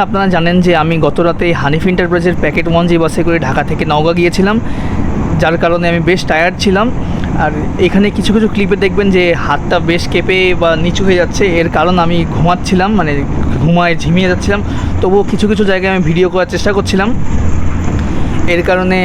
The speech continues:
ওই সেই সব ক্লিপের জন্য আমি আপনাদের কাছে আন্তরিক দুঃখিত। আর এখানে বলে রাখি যে আমি যমুনা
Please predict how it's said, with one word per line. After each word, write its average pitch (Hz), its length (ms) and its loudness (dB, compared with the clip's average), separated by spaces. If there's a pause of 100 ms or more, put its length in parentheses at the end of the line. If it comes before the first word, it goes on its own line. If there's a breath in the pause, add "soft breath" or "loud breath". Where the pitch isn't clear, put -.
(200)
ওই 160 100 4 (300)
সেই 180 200 2
সব 202 180 0
ক্লিপের 190 340 0
জন্য 190 120 0 (120)
আমি 175 160 -2
আপনাদের 175 280 -2
কাছে 180 140 0 (160)
আন্তরিক 165 360 0
দুঃখিত। 208 280 0 (560 loud breath)
আর 143 100 -2 (240)
এখানে 214 260 0 (240)
বলে 190 240 2
রাখি 208 240 0 (260)
যে 180 80 2 (140)
আমি 175 160 0 (200)
যমুনা 185 300 2